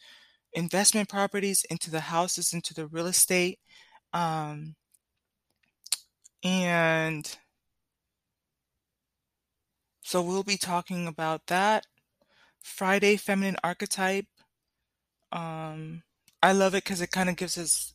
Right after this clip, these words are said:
information on how to reflect for ourselves. Are we balanced in that area? Um, I really enjoy the stories that come with them.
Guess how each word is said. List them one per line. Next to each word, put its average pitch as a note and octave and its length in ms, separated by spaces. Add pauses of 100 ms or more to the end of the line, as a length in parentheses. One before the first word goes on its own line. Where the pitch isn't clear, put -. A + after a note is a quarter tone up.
(120)
information E3 520
on E3 100
how E3 160
to - 140
reflect D#3+ 440
for - 160
ourselves. E3+ 680 (500)
Are F3 200
we F3+ 240
balanced E3+ 600
in F3+ 140
that E3+ 240
area? F3 800 (260)
Um, D3+ 560 (2000)
I G3+ 80
really A#3 360
enjoy G3 340
the F3 120
stories E3+ 800
that E3 220
come D#3+ 280
with G#3 180
them. C4+ 300